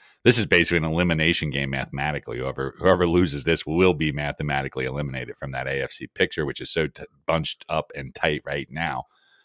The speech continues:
Then you get Sunday night, not the best of games. I'm surprised this one didn't get flexed out, to be honest. Washington at Dallas.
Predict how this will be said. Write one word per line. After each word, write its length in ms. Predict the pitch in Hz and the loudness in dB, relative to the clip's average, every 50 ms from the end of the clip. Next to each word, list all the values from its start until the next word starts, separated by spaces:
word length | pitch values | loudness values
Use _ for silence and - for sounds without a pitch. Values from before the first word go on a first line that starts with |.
| _ _ _ _ _ _ | _ _ _ _ _ _
Then 140 | - 110 127 | 2 4 4
you 60 | 135 | 6
get 180 | 117 120 - - | 6 4 4 4
Sunday 300 | - - 127 131 123 117 | 2 4 4 6 6 4
night, 280 | 113 117 123 131 113 - | 4 4 2 0 -2 -2
not 220 | 98 95 101 98 | 2 2 2 2
the 80 | - - | 2 0
best 300 | 78 98 95 90 - - | 2 2 2 2 2 -4
of 80 | 80 71 | -6 -4
games. 240 | - 80 76 71 | -4 -4 -4 -4
I'm 80 | 85 - | -4 -8
surprised 300 | - - - 226 247 156 | -4 2 2 2 2 2
this 160 | 160 147 - | -2 -2 0
one 100 | 120 104 | 2 2
didn't 160 | 92 95 85 | 2 2 2
get 160 | 78 - - - | 0 -4 -4 -2
flexed 340 | - 87 80 73 - - | 0 0 0 0 0 0
out, 200 | 78 71 62 - | 0 0 0 -2
to 60 | - 57 | -6 -10
be 140 | 64 69 | -6 -6
honest. 320 | 67 67 65 60 55 - - - | -4 -4 -4 -6 -8 -12 -8 0
Washington 500 | 78 87 107 - - - 113 104 101 85 | 6 6 6 6 6 0 -2 -2 -2 -2
at 320 | - - 85 90 - _ | -2 -2 -2 -2 -2 _
Dallas. 560 | - 73 73 69 64 - - - - - - | -2 0 0 0 0 -2 -10 -14 -16 -16 -18